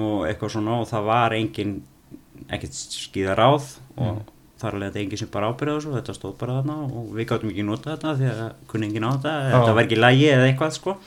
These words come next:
Speaker 2: Já.
Speaker 1: Þannig að við tókum okkur saman, einhverjir, og ég man eftir, sko, að, sem sagt,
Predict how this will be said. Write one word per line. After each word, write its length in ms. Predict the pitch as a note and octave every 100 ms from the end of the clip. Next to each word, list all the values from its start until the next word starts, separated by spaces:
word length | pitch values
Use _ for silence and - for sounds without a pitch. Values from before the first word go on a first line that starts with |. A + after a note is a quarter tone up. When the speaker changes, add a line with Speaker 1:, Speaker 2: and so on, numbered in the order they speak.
| -
Speaker 2:
Já. 60 | C3+
Speaker 1:
Þannig 140 | - G#2
að 20 |
við 120 | C3
tókum 280 | D3+ E3+ E3+
okkur 160 | D#3 C3+
saman, 360 | G#2+ A2 C#3 C3+ - _ -
einhverjir, 380 | G#2 A#2 C3+ C3+ - - - - - - -
og 60 |
ég 80 | G2+
man 220 | G#2 A#2+
eftir, 320 | C#3+ D3 - C3+
sko, 200 | - C3+
að, 420 | C3 C3 B2+ B2+ -
sem 160 | - B2+
sagt, 360 | - - -